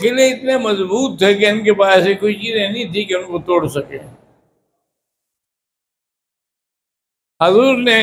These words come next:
حکم دیا کہ ان کے درخت کاٹو، باغ کاٹو،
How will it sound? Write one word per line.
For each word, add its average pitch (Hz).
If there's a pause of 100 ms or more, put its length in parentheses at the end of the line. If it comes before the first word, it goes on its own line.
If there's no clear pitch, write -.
(120)
حکم 233
دیا 185 (1080)
کہ 185
ان 214
کے 185
درخت 170
کاٹو، 170
باغ 175 (120)
کاٹو، 160